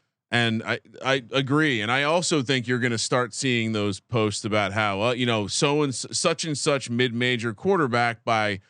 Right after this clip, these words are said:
winning one game in the college football playoff ha-, earned himself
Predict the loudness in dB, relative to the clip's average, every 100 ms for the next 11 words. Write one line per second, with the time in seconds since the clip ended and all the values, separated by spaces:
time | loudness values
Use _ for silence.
0 | _ -2 0 2 2 2 2 2 2 2
1 | 2 2 0 -2 -2 -2 -2 0 0 0
2 | -2 -4 -2 0 0 0 0 2 2 2
3 | -2 -2 -2 2 2 2 0 -2 0 2
4 | 2 0 -4